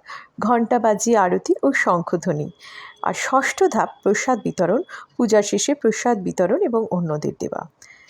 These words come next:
কোন নিয়ম মেনে চলা উচিত? শিবলিঙ্গে তুলসী পাতা সাধারণত অর্পণ করা হয় না। পুজোর আগে স্নান করে পরিষ্কার এবং পবিত্র বস্ত্র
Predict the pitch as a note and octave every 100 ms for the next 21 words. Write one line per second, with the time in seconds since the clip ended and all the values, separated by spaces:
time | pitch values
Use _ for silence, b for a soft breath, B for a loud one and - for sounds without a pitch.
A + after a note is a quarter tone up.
0 | b b _ _ _ _ _ _ _ _
1 | _ _ _ b b b - F#4 G4+ F4
2 | C#4+ E4+ D#4+ A3 A3 A3+ - E3 A#1+ -
3 | - - B B B - - F4 G#4 A4+
4 | F4+ A#3 A#3 C#4 C#4+ - - D#4+ E4+ E4+
5 | B3 F3+ G#3 A#3 B3 D#4+ - F3+ - G#3+
6 | A3 G#3+ A#3+ D#4+ F3 E3 D#3+ E3 B B
7 | B B B _ _ _ _ _ _ _
8 | _ _ - - D4+ D4 F#4 D#4+ G#3+ G#3
9 | C#4 - G#3+ A3 B3+ G3 G3+ G#3+ G3 G3+
10 | - A#3+ B3+ G#3+ G#3+ G#3+ G#3 B3+ - D#4
11 | G#4+ B B B - D4 -